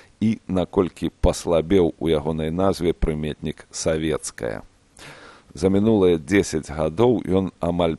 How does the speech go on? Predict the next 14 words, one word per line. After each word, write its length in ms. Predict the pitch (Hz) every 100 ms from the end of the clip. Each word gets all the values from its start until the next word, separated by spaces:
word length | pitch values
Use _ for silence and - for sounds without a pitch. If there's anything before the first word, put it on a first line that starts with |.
| -
перастаў 640 | 92 82 76 - 107 98
што-кольвечы 800 | - - - 87 73 73 - 78
значыць. 640 | 71 87 65 - - - - _ _ -
Адышлі 480 | 101 113 110 123 101
ў 80 |
гісторыю 560 | 78 85 - 85 73 71
старыя 480 | - - 80 76 69
кнігі, 560 | - 101 120 107 110 - -
разбурыліся 880 | 87 82 76 87 85 76 69 78 - -
помнікі, 640 | 110 117 113 104 - 95 - _ _ _
а 120 | - 131
на 140 | 127
іх 280 | 101 - 76
месцы 560 | 82 92 - - 95